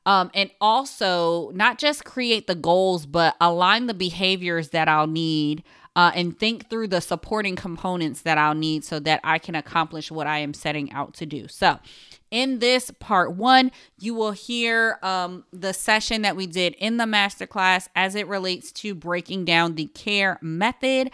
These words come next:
I hope that it truly serves you. So without further ado, here is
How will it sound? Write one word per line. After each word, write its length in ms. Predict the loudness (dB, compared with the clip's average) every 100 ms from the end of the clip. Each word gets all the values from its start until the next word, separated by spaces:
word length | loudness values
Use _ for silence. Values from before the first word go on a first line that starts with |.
| -12 -20 _ 2
I 240 | 6 6
hope 320 | 6 -4 -2
that 160 | -2 -2
it 140 | -2
truly 640 | -6 -8 -4 -2 0 2
serves 560 | 2 2 2 2 0 -2
you. 380 | 0 2 0 -4 -12 _
So 200 | -2 0
without 500 | 0 -2 2 2 2
further 360 | -2 0 0
ado, 420 | 0 0 2 2 -2 _
here 440 | _ -4 0 2 0
is 260 | 0 -2